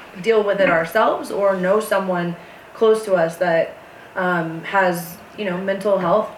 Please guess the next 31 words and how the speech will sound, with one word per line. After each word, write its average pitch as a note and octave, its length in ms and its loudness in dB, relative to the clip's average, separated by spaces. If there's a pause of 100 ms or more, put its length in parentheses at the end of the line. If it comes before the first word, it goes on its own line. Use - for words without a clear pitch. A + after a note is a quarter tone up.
(120)
and, F#3 260 -2
and F3+ 440 -4 (840)
situations A3 680 0
that G3 120 0
are F3+ 180 2
challenging. F#3 680 0 (280)
Um, F3+ 340 2
so G3 420 2
that's F#3+ 300 0 (540)
awesome. F#3+ 440 0
And G#3 200 -2
we'll A#3 340 4
have A3+ 360 0
all G#3+ 180 4
the A3 80 0
show G3+ 300 0
notes. G#3 320 -2
In A#3 160 0
the B3 100 0
show G3+ 160 0
notes, F3+ 260 -4
we'll G3 140 2
have G3 420 0 (200)
all G#3+ 100 4
the G#3 120 4
information F#3 600 -2
for F#3 320 2
how F#3+ 160 0
to F#3+ 140 4
contact F#3 560 -2
Matt F#3 340 0